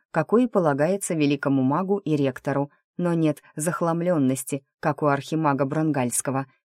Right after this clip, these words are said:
нашего предыдущего ректора. И нет мрачности, которой пугали ребята. Пусть сейчас помещение не освещалось, но выглядело просторным и даже уютным. Справа большое окно с тяжелыми шторами,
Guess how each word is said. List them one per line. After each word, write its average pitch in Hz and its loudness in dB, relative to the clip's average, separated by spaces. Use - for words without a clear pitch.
нашего 147 -2
предыдущего 156 -2
ректора. 135 -6
И 165 0
нет 180 0
мрачности, 139 -2
которой 143 0
пугали 135 0
ребята. 135 -4
Пусть - -4
сейчас 160 -4
помещение 151 0
не 147 2
освещалось, 151 -2
но 170 -2
выглядело 143 0
просторным 190 -2
и 147 0
даже 135 0
уютным. 165 -2
Справа 156 0
большое 139 0
окно 147 -2
с - -10
тяжелыми 139 0
шторами, 226 2